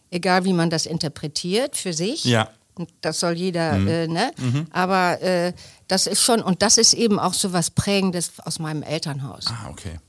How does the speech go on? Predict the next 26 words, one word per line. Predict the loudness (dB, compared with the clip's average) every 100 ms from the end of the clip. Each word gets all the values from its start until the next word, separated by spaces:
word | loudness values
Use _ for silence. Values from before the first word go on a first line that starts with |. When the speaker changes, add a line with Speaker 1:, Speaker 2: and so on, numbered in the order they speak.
| _
Speaker 1:
Ganz, | -2 0 0 0 -2
äh, | -6 -8 -4
ganz, | 0 0 0
Speaker 2:
Schön. | -4
Speaker 1:
ja. | -8 -8 _ -16 -14 -12 -6 2
Speaker 2:
Jetzt | 4
bist | 6 6
du | 6
ja | 6
selber | 6 6 6 6 4 4
Mutter | 4 4 2 0
von | 0 -2
fünf | -4 -4
Kindern | 0 2 4 2 2
und | -2
vielleicht | 0 0 0 0
in | -2
einem | 0 4 6 4 2
gewissen | 0 2 4 2
Alter, | 2 2 2
wo | 2
man | 2 2
auch | 2
noch | 2
mal | 4 4
zurückschaut. | 4 4 4 4 2 4 4 4 0 -4